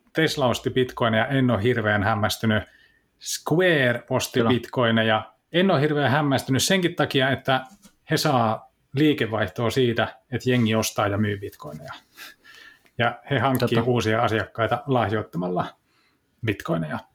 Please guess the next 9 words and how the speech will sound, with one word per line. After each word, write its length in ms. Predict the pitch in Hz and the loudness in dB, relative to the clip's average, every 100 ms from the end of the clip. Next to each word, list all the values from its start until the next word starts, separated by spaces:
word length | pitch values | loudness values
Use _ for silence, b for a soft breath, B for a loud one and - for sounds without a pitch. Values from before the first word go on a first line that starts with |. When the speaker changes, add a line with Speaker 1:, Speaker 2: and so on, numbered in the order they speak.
| B B B B - | B B B B -2
Speaker 1:
Niin, 180 | 139 120 | 0 0
tota, 380 | 113 117 113 139 | 0 0 0 0
niin, 220 | 143 127 | -2 0
niin 140 | 139 123 | 0 2
se 60 | |
Speaker 2:
Joo. 80 | 143 | 2
Speaker 1:
tavallaan 300 | 196 139 123 | 2 2 0
sopii, 380 | - 151 143 107 | 2 0 0 0
mut, 260 | 110 110 | 0 -2